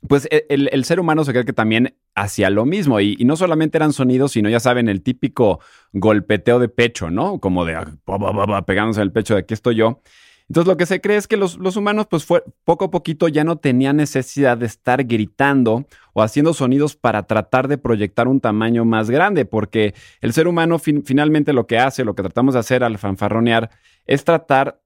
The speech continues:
de proyectar un tamaño más grande o hacernos más interesantes, a lo mejor ya con la conversación o con lo que decimos o la manera como tratamos de interactuar. Entonces, dejamos de usar estos sonidos porque, digamos, que nuestro intelecto nos permitía hacerlo de otra manera.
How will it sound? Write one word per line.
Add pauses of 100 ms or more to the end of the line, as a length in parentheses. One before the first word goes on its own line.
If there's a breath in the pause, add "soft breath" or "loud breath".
(120)
de
proyectar
un
tamaño
más
grande
o
hacernos
más
interesantes,
a
lo
mejor
ya (180)
con
la
conversación (300 soft breath)
o
con
lo
que
decimos
o
la
manera
como
tratamos
de
interactuar. (200 soft breath)
Entonces,
dejamos
de
usar
estos
sonidos (360 soft breath)
porque,
digamos,
que
nuestro
intelecto
nos
permitía
hacerlo
de
otra
manera.